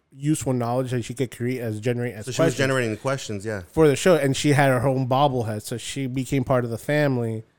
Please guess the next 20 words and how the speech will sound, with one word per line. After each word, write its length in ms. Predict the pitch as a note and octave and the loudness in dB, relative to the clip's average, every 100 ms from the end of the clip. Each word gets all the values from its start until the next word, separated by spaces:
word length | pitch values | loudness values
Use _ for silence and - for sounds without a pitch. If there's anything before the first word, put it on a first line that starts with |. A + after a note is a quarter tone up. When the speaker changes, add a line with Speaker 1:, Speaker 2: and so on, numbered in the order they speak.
| - | -8
Speaker 2:
Oh, 580 | B2 C3+ C#3+ D3 C#3+ C3 | -2 0 0 0 2 0
okay. 340 | B2 A2+ G#2+ | 0 -2 0
I 100 | G#2 | 0
was 220 | C3 C3+ | 0 0
like, 260 | A#2+ A#2 G#2+ | 0 -2 -2
oh, 300 | C#3+ C#3+ B2+ | 0 2 2
'cause 140 | - C#3+ | 0 -2
I 160 | C3 | 0
was, 240 | D#3 F3 - - - - | 0 0 -2 -18 -20 0
I 60 | |
was 140 | E3 E3 | 2 2
kinda 160 | G3 D3+ | 0 2
heartbroken 420 | D#3 E3 E3+ D#3 | 0 0 0 0
because 120 | C3 | -2
I 80 | B2+ | -2
thought 160 | D3 D#3 | 0 2
it 60 | |
was 180 | C#3+ C3+ | 2 0
her, 260 | C3+ B2 G#2+ _ - | -2 -6 -8 _ -8
her, 220 | A#2+ | -4